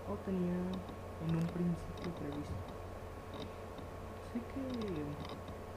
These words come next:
esto no, simplemente no está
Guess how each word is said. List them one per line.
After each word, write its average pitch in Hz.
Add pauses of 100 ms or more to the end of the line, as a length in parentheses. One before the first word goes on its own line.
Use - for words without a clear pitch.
(960)
esto 220
no, - (200)
simplemente 208
no 202
está 202